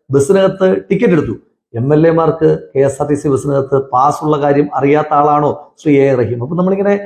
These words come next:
കള്ളം പറയാൻ ശ്രമിക്കുക, കയ്യിൽ നിന്ന് പോകുന്നതാണ്. അതിനകത്തേക്ക് ഞാൻ കിടക്കുന്നില്ല. ഇനി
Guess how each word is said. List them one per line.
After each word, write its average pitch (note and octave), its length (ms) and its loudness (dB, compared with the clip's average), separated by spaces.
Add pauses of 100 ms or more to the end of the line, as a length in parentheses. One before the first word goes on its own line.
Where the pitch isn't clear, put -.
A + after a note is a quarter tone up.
(280)
കള്ളം F3 260 2
പറയാൻ G#3 280 2
ശ്രമിക്കുക, F3 340 0
കയ്യിൽ F#3 280 2
നിന്ന് F#3+ 160 -2
പോകുന്നതാണ്. C#3+ 380 -2
അതിനകത്തേക്ക് E3 440 0
ഞാൻ D3+ 120 -2
കിടക്കുന്നില്ല. B2 380 -4 (300)
ഇനി A3+ 120 2